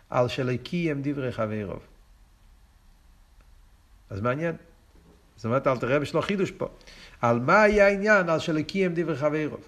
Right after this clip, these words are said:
למה אלתר רבי מביא דווקא ביור כזה? זאת אומרת, מה הצטער, ממה הוא הרגיש רע, ולמה הוא עשה את הניסים? לא על זה שהוא לא מחה בה,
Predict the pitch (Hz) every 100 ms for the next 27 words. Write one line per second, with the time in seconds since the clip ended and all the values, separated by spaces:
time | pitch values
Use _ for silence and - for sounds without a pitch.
0 | - _ - - _ _ - - _ -
1 | 117 143 160 156 139 120 123 139 147 135
2 | 127 143 131 135 131 147 120 123 123 120
3 | 107 95 92 - _ _ _ _ _ -
4 | 98 120 156 185 156 135 156 208 226 -
5 | - 202 202 202 175 160 147 170 202 202
6 | 196 180 202 160 202 196 170 147 143 165
7 | 202 202 196 202 202 196 202 - 165 151
8 | 143 - - 139 214 226 170 135 175 156
9 | 160 151 143 127 139 113 101